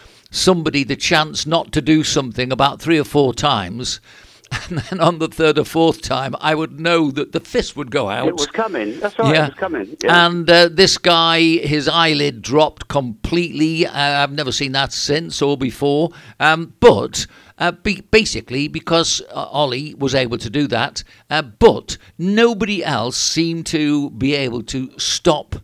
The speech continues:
Speaker 1: these shenanigans, which were obviously against the rules.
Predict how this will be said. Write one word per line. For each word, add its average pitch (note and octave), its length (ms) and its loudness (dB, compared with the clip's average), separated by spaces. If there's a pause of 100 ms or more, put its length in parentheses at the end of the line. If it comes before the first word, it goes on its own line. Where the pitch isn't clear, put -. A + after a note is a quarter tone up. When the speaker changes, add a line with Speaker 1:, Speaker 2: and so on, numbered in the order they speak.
(360)
Speaker 1:
these C#3+ 580 0
shenanigans, B2+ 960 -2
which C#3+ 260 -6
were D#3+ 180 0
obviously C#3 680 -4
against B2+ 480 -6
the C3 80 0
rules. C#3 680 -2